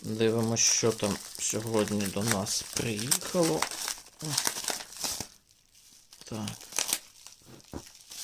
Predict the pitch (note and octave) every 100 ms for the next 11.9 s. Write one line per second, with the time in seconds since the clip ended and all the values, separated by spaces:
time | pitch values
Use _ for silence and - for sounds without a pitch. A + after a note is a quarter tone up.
0 | - - - - - - - - - -
1 | - - - - - - - - - -
2 | - - - - - - - - - -
3 | - F3 - D#3+ F#3 A3 G#3+ F#3 F3 E3
4 | E3+ F3 D#3+ D#3 D#3+ C#3+ A2 C#3 F3 E3+
5 | - - E3+ F#3 - D3 B2+ - D#3+ D#3+
6 | - C3 C3 - - - - C3+ C3 -
7 | G2+ - - - - - - - - -
8 | - - - - - _ - - - -
9 | - - C#3 - C3 C3 G#2+ - A#2 A#2+
10 | A2 - - A#2 A#2 A#2 G2+ G2 - -
11 | - - - - A#2+ D#3 D3+ G#2+ E2+